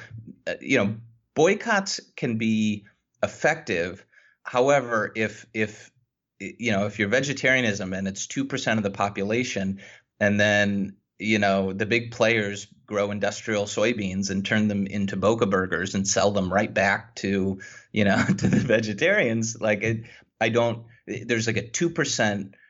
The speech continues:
one-time hit to their sales. And then they're like, "Okay, well, this is our new business. It's two percent less, but, like, go," you know, you know, so they,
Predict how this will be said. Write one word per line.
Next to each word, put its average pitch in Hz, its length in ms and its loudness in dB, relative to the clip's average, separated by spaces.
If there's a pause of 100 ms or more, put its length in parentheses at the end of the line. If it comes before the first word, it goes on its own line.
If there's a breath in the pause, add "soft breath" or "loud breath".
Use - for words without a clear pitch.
(120 soft breath)
one-time 110 720 0
hit - 400 -2
to - 120 -6
their 95 200 -2
sales. 131 560 2
And 110 120 -2
then 104 120 0
they're 107 100 2
like, 107 220 0
"Okay, 170 240 0
well, 92 120 -2
this 98 200 -6
is 98 100 -4
our 101 120 -2
new 98 120 -2
business. - 460 -2
It's - 160 -8
two - 160 -6
percent 95 360 -2
less, 110 360 0
but, 85 160 -4
like, 90 200 -6
go," 90 300 -4
you 104 180 0
know, 92 200 -2
you 98 120 0
know, 95 140 0
so 101 240 0
they, 110 600 -2